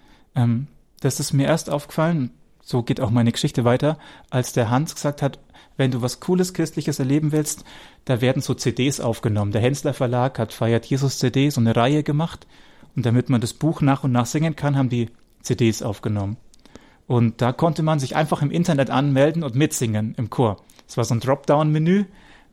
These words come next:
Also dann konnte man Sopran, Alt, Tenor und du musst, es wurde nicht geprüft, ob man singen kann. Also übrigens auf der Aufnahme nachher, man hört den Chor nicht. <laughs> Ich weiß nicht genau warum. <laughs>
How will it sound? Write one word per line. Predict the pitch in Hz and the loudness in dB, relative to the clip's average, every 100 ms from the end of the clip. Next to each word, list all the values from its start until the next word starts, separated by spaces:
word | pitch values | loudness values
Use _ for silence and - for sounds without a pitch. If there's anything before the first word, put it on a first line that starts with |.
| - | -4
Also | 127 120 | 0 0
dann | 127 | 0
konnte | 123 135 127 | 0 -2 0
man | 120 117 - - _ _ - - | 0 -2 -6 -18 _ _ -20 -18
Sopran, | - 120 - 131 151 151 | -8 -6 -2 0 2 2
Alt, | 160 160 - - | 0 -2 -6 -4
Tenor | 147 135 160 170 | -2 2 2 2
und | 170 | 0
du | 131 | -2
musst, | 143 143 - - _ _ - - | -2 -2 -6 -10 _ _ -16 -4
es | 143 | 0
wurde | 135 147 | 2 2
nicht | 175 | 0
geprüft, | - - 175 - | -2 -2 -2 -2
ob | 120 | 0
man | 143 | 0
singen | - 147 147 - | 2 2 2 0
kann. | - 139 127 - _ _ _ - - 220 247 202 170 - _ - | -2 0 -2 -6 _ _ _ -20 -6 -4 -4 -8 -16 -20 _ -2
Also | 127 139 | -2 0
übrigens | 127 131 123 | 0 -2 -2
auf | 127 | -2
der | - 123 | 0 0
Aufnahme | 123 135 123 123 | 2 2 4 2
nachher, | 123 113 143 123 - - 175 - | 2 2 2 2 -2 -14 -10 -2
man | 127 | 2
hört | 135 135 | 4 2
den | 127 117 | -2 -4
Chor | - 135 | 0 0
nicht. | 123 127 - - - | 2 0 0 -6 -12
<laughs> | - - - 190 269 - 277 277 | -12 -10 -2 2 2 0 -2 -6
Ich | 180 | -2
weiß | 131 143 | -2 0
nicht | 147 - | -2 -2
genau | 143 131 127 | 0 0 2
warum. | 131 135 120 117 - | 2 0 -2 -4 -12
<laughs> | - - - - - - 147 - 151 - - 190 | -16 -16 -18 -16 -6 -2 -2 0 -2 -2 0 2